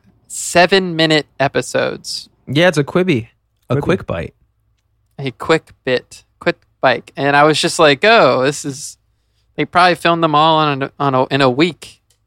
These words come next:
Speaker 3: Yeah.
Speaker 1: But,
Speaker 2: Yeah,
Speaker 1: uh,
Speaker 2: probably.
Speaker 1: the show is exactly how you remember it,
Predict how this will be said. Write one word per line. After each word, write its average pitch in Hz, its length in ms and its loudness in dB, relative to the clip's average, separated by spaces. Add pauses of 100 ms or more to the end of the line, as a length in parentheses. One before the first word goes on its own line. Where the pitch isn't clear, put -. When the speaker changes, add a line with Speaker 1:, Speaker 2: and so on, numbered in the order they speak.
(720)
Speaker 3:
Yeah. 123 120 -14
Speaker 1:
But, 131 320 -2
Speaker 2:
Yeah, 127 80 4 (140)
Speaker 1:
uh, 123 40 2
Speaker 2:
probably. 127 320 0 (720)
Speaker 1:
the 147 240 -2
show 180 560 4
is 139 500 -2 (480)
exactly 151 1200 0 (600)
how 131 180 2
you 139 200 2
remember 120 380 -2
it, 139 180 -2